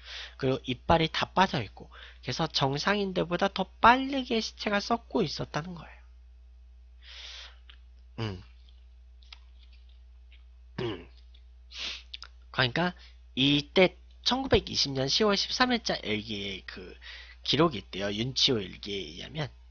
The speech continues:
하나, 이상적이라 할 만큼 건강했던 황제가 식혜 마신 지 삼십 분도 안 돼서 경련을 일으키고 죽었다.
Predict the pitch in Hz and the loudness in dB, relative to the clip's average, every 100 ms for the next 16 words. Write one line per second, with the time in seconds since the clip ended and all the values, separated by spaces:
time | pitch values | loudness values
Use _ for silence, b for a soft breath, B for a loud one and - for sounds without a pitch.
0 | - - b b b - 220 - B B | -20 -20 b b b -6 -6 -6 B B
1 | B - 247 285 277 262 254 240 233 220 | B -2 2 2 2 2 4 4 4 2
2 | 220 226 220 220 208 214 214 - 214 226 | 4 2 4 2 4 4 4 4 4 2
3 | 214 196 196 196 - - 220 196 196 185 | 2 2 4 4 2 0 0 0 -2 -6
4 | 185 247 285 - - 320 262 220 196 170 | -4 -2 -2 -2 -2 2 2 2 0 -2
5 | - 117 113 117 98 - - 107 - 123 | -4 -4 -6 -4 -4 -8 -10 -6 -6 -6
6 | - | -10